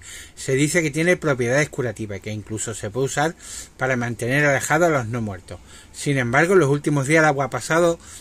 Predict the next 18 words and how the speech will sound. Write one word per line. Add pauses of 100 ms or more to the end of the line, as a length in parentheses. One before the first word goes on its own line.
(140)
de
ser
clara
a
un
verde
fangoso (340)
y
su
olor
es
bastante
desagradable.
El
sumo
sacerdote
de
Meredith